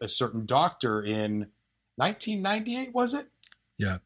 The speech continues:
Speaker 2: Doctor
Speaker 1: And what was the
Speaker 2: Wakefield.
Speaker 1: gentleman? Uh, Doctor
Speaker 2: Andrew
Speaker 1: Andrew.
Speaker 2: Wakefield.
Speaker 1: Yes. And, and basically, Joe, I, you,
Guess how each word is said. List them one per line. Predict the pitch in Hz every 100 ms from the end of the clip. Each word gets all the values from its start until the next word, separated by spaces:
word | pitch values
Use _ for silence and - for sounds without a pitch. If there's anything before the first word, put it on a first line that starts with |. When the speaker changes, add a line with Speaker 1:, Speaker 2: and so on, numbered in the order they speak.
| _
Speaker 2:
Doctor | 110 107 -
Speaker 1:
And | 123
what | 165
was | 160
the | 156
Speaker 2:
Wakefield. | 170 165
Speaker 1:
gentleman? | 160 135
Uh, | 120
Doctor | 110 131 143
Speaker 2:
Andrew | 151 131 156 156
Speaker 1:
Andrew. | 127 123
Speaker 2:
Wakefield. | 120 104 90 - -
Speaker 1:
Yes. | 113 98 - - - _ _ _ -
And, | 139 147 143
and | 143 147 135
basically, | 185 233 147 139 123
Joe, | 107 131 131
I, | 127 135 131 123
you, | 123 151 202